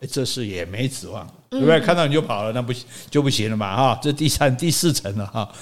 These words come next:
Speaker 1: 那如果他不动，
Speaker 2: 对。
Speaker 1: 我就夸他针线活做得好，然后说呢，“哎呀，你们一个出钱，这钱呢是这个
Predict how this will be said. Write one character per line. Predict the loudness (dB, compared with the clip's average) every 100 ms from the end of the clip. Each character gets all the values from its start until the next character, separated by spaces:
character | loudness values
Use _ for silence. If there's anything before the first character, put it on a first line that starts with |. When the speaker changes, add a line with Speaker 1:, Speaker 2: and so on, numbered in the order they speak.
| -18 -18 -4
Speaker 1:
那 | 2 4 4 -2 -6
如 | -4
果 | -2
他 | -2 -4
不 | 2
动， | 4 2 -6 -20 _ _ _
Speaker 2:
对。 | -6 -6 -10 _ -18
Speaker 1:
我 | -10
就 | -8
夸 | -6 -4 -2 -2
他 | -8 -6
针 | -2 0
线 | 0 0
活 | -2 -2
做 | 2 2
得 | 2
好， | 0 -2 -4 -8 -20 _ _ _ _ _ -4
然 | 2
后 | 2
说 | 4 0
呢 | 0 0
，“哎 | 2
呀， | 2
你 | 2
们 | 0 0
一 |
个 | -2
出 | -2 -2
钱， | -2 -2 -4
这 | -4
钱 | -2 0 2
呢 | 4 4
是 | 2 0
这 | 2
个 | 2 2 0